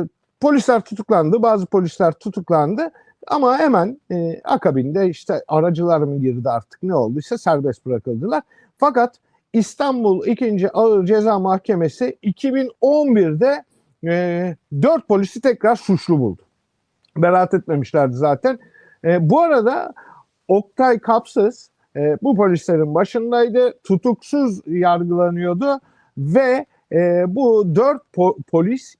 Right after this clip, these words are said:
işkenceyle ölüme sebep olma suçundan ağırlaştırılmış müebbet cezası aldılar. Yani Oktay Kapsız'ın da içinde bulunduğu dört polis, e, işkence sonucu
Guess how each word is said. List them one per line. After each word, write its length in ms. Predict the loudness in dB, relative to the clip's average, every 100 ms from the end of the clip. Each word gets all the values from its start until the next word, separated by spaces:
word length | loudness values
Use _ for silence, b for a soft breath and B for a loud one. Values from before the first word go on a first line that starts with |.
| _ -6
işkenceyle 960 | -6 -4 -2 0 2 2 2 2 0 -4 _ _ _ 0
ölüme 420 | 0 0 0 -2
sebep 380 | 0 0 0 -2
olma 400 | 0 0 0 -2
suçundan 720 | -4 -4 -4 -2 0 2 0 -4 b _ _
ağırlaştırılmış 1160 | 0 2 4 2 0 -2 0 0 0 -2 -6 -12 _ -6
müebbet 520 | -2 0 0 -2 0
cezası 480 | -2 -2 -4 -4 -8
aldılar. 400 | -8 -8 -12 -14 B B -10 0
Yani 320 | 2 2 -2 -2
Oktay 380 | -2 0 -2 -2
Kapsız'ın 640 | 0 -2 -2 -4 -2 0
da 80 | -2
içinde 600 | -4 -6 -4 0 0 0
bulunduğu 680 | 0 0 0 0 0 -2 -2
dört 240 | 0 0 -4 -2
polis, 560 | 0 2 0 -2 -8 _ b b b b -2
e, 380 | 2 4 4 2
işkence 720 | -2 -4 -2 0 0 0 0 0
sonucu 720 | -2 0 0 0 0 0